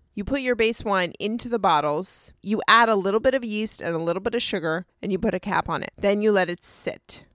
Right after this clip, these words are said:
Non-vintage champagne is gonna sit for a minimum of fifteen months, and vintage champagne, that means it's all from the same year, is gonna sit for a minimum of three years.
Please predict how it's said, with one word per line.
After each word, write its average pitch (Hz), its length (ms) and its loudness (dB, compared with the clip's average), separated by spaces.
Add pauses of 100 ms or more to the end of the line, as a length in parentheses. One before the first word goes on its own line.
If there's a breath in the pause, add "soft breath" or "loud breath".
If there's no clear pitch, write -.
(200)
Non-vintage 226 1120 -2
champagne 196 840 -4
is - 200 -6
gonna 175 200 0
sit - 320 -2
for 180 140 -6
a - 20 -4
minimum 160 400 -8
of 143 100 -8
fifteen 233 540 -4
months, 254 440 -4
and 170 260 -8
vintage 208 540 -4
champagne, 160 600 -4
that 156 180 -8
means 165 280 -8
it's - 120 -16 (100)
all 160 180 2
from 165 180 -8
the 156 80 -8
same 247 440 -2
year, 165 360 -6
is - 140 -10
gonna 175 200 -4
sit - 400 -6 (140)
for 165 500 -2
a - 60 -6
minimum 151 460 -4
of 147 360 -4 (220)
three 165 460 -8
years. - 560 -12